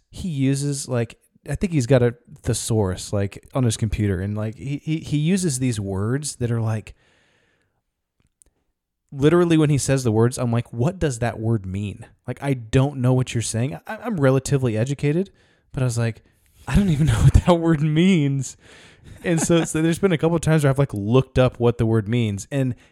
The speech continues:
it, it, it's, it's not intimidating because it seems so forced.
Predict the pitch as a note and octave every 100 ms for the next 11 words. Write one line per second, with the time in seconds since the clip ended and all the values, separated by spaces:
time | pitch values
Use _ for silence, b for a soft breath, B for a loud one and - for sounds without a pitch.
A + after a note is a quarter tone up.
0 | b - D#3+ - D#3 - D3+ - - D3+
1 | - A#2+ A#2+ C3+ F3+ D3 E3+ E3+ E3 E3+
2 | E3 E3+ B2+ A#2+ A#2+ A2+ - b b C#3+
3 | B2+ - C3+ B2 A2 - - - A2+ A2
4 | - - F#2+ E2 - -